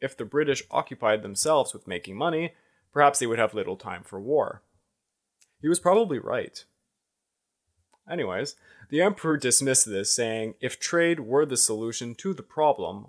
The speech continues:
why would it be necessary to transfer and dispatch generals and troops?" Fair point by the emperor. By the end of March eighteen forty-one, Elliot and his staff decided to attack Amoy,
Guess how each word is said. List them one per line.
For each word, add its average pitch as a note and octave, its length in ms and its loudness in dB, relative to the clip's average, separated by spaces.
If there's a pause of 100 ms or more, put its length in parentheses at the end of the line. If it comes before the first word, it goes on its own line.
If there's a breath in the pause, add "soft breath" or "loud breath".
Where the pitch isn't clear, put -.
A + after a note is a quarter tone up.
(160)
why D3+ 160 2
would F3 160 2
it D3 100 -2
be B2 120 -6
necessary G#2+ 720 -4
to A2 200 -16
transfer G#2 480 -8
and - 160 -12
dispatch F#2+ 640 -6
generals G2 560 -6
and G2+ 220 -14
troops?" - 580 -12 (1120)
Fair F#2 180 -10
point A#2 320 -10
by - 80 -14
the - 140 -20
emperor. G1+ 400 -18 (920 soft breath)
By A#2 140 4
the B2 140 4
end B2 180 2
of G2 300 -8
March A2 440 2
eighteen B2 360 -4
forty-one, A#2 640 -2 (120)
Elliot D#3+ 320 0
and A2+ 160 -4
his G#2+ 140 -6
staff G2+ 340 2
decided G#2 520 0
to F#2+ 160 -10
attack F#2+ 400 -8
Amoy, G#2 460 -4